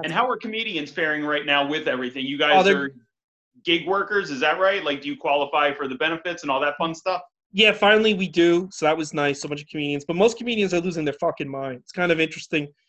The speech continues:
Speaker 2: to see, like, these people after only, like, two months just start believing all these conspiracies. And I've,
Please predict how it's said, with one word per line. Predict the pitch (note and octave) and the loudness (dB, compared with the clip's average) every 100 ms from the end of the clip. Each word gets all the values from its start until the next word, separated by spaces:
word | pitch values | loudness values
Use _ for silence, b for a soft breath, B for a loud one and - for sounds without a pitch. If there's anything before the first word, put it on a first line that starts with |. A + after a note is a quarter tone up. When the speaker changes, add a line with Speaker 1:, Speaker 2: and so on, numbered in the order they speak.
| _ _ | _ _
Speaker 2:
to | D#3 | -14
see, | - D#3+ | 0 2
like, | C#3+ | 2
these | D3 - | -2 -8
people | E3 D3+ D3+ C#3 | -8 -4 2 2
after | C#3 - | 2 -2
only, | D3 D3 | -4 -2
like, | C3+ C3 | -4 -6
two | D#3 D3+ | -8 -4
months | D3 C#3 D3 - _ _ _ _ | -2 -4 -10 -20 _ _ _ _
just | - D3 - | -2 -2 2
start | D#3+ C#3+ | 4 4
believing | D3 C#3+ C#3 | 2 0 0
all | C3+ | 0
these | C3+ B2+ | -2 -6
conspiracies. | - - F3+ F3+ E3 D3+ E3+ D#3+ D3+ D3+ D3 C#3+ - B B B | -14 -6 0 4 2 2 2 4 4 4 2 0 -8 B B B
And | - D#3 D3 C#3+ | 0 4 6 6
I've, | D#3 E3 | 4 2